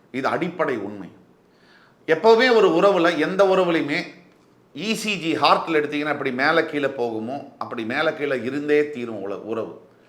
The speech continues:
ஒரே மாதிரி எப்பவுமே முதல்ல, முதல்ல காதலிக்கிறீங்க, ஒரு பொண்ணை பார்க்குறீங்க,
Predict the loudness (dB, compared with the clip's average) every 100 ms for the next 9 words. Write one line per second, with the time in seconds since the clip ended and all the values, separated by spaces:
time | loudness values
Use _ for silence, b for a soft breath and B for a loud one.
0 | b b -8 -2 4 8 6 6 0 0
1 | 0 -2 -2 -6 -6 -4 0 2 2 4
2 | 4 6 4 4 0 -2 -6 -8 -4 -4
3 | -4 -4 -4 -2 -2 -2 -6 -8